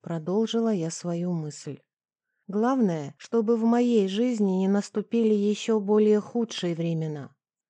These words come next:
Хотя вы правильно подметили, худших времён не бывает.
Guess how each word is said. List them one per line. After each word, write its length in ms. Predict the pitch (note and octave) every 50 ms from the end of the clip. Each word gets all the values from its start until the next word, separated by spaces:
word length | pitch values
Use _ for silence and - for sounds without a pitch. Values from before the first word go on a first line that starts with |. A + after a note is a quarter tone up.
| _ _
Хотя 380 | _ - A#3 A3+ A#3 - A#3 A#3
вы 140 | A#3+ A#3+
правильно 560 | A#3 - A#3+ B3 B3 A#3+ G#3+ F3+ E3 D#3+ D#3+ D#3+
подметили, 840 | - E3+ E3 D3+ E3 E3+ E3 D#3+ D3 - - D#3+ C#3+ C3+ C3 C#3+ - _ _ _ _ _ _
худших 600 | _ _ - C4 C4+ C4 - - F#3 F3 - -
времён 460 | F3+ F3 E3+ F3 G3 G3+ G#3 G3 F3
не 80 | E3+ E3
бывает. 600 | D3+ D#3+ D#3 D3 D#3 D#3+ E3 D3+ C#3 C#3 _